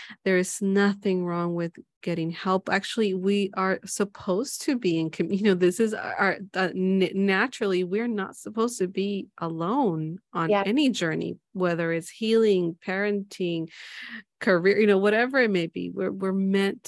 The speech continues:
Speaker 1: to do it with the support and the help of others,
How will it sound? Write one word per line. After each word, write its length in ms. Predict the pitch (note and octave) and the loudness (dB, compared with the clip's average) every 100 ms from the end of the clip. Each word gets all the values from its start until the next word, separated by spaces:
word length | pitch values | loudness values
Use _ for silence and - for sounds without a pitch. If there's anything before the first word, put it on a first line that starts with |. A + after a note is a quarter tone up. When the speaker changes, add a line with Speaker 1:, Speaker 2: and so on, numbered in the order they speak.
| - | -12
Speaker 1:
to 120 | F3+ _ _ _ - | -12 _ _ _ -4
do 200 | F#3+ F3+ | 2 2
it 180 | E3+ F3+ | 2 -2
with 160 | E3+ - - - | -6 -6 -20 -16
the 220 | F#3 F3 | -8 -8
support 400 | - - - E3+ | -8 -12 -6 -4
and 100 | E3+ | -4
the 60 | E3+ | -4
help 260 | F3 E3 _ _ _ _ - | -4 -6 _ _ _ _ -8
of 160 | E3+ - | -8 -4
others, 640 | E3+ E3 E3 E3 - - | -6 -6 -8 -10 -14 -16